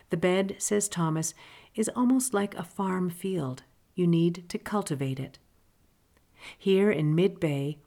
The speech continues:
wild oysters have been lucky. The Susquehanna River discharges nearby, and the continuous influx of fresh water lowers the salinity, keeping salt-loving pathogens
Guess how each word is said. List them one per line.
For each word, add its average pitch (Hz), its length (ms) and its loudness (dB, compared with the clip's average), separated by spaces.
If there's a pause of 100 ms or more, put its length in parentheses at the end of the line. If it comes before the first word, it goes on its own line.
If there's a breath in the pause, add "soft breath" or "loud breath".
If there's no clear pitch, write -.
wild 170 380 2
oysters 160 640 -4
have 143 180 -4
been 143 240 -4
lucky. 139 440 -6 (600)
The - 80 -6
Susquehanna 202 880 0
River 156 380 0
discharges 147 800 0
nearby, 143 600 0 (200 soft breath)
and 151 100 -2
the 147 60 2
continuous 214 720 2
influx 160 560 -2
of 135 100 -6
fresh 170 340 0
water 139 380 -2 (220 loud breath)
lowers 170 440 4
the 180 120 -8
salinity, 147 580 -2 (320)
keeping 175 380 2
salt-loving 147 640 0
pathogens 131 680 -4